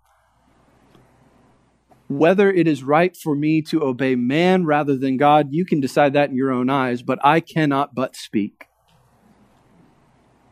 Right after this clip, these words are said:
For God has commanded my mouth, and so it will." Where will you speak?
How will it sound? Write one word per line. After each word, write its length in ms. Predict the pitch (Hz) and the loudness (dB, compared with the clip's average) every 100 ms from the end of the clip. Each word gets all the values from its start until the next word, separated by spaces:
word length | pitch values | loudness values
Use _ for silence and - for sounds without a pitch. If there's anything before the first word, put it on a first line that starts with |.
| _ _ _ _ _ _ _ _ _ | _ _ _ _ _ _ _ _ _
For 160 | - | -8
God 400 | 131 135 139 139 | 0 4 4 4
has 200 | 127 139 | 0 -8
commanded 580 | - 127 120 127 117 101 - _ _ - | -8 -4 -2 0 -2 -4 -10 _ _ -6
my 220 | 113 113 | -2 -2
mouth, 460 | 107 90 - _ _ _ _ _ _ _ _ _ _ _ _ _ _ _ _ - | -2 -6 -14 _ _ _ _ _ _ _ _ _ _ _ _ _ _ _ _ -14
and 140 | 107 | -12
so 240 | - 117 | -8 -8
it 80 | 101 | -8
will." 220 | 92 80 _ _ _ _ _ _ _ _ _ _ _ _ _ _ _ _ _ _ _ _ _ _ _ _ _ _ _ _ _ _ _ _ _ - | -14 -20 _ _ _ _ _ _ _ _ _ _ _ _ _ _ _ _ _ _ _ _ _ _ _ _ _ _ _ _ _ _ _ _ _ -8
Where 240 | 127 160 | 0 2
will 140 | 185 185 | 4 2
you 160 | 180 | 2
speak? 380 | 180 - 107 - | -2 -6 -10 -10